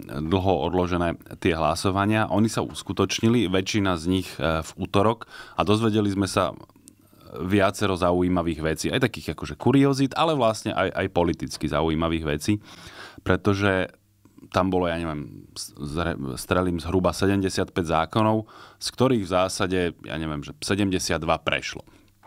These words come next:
Čo je pri menšinovej koalícii, ktorá má mať akože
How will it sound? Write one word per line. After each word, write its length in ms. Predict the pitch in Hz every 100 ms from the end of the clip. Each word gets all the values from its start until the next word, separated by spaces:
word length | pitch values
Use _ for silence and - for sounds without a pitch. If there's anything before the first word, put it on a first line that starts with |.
| - _ _ -
Čo 160 | - 139
je 80 | 123
pri 320 | 113 98 -
menšinovej 560 | 101 123 - 123 101 80
koalícii, 640 | 82 90 104 104 - 104
ktorá 320 | - 90 87
má 80 | 87
mať 240 | 87 80
akože 400 | - - 82 80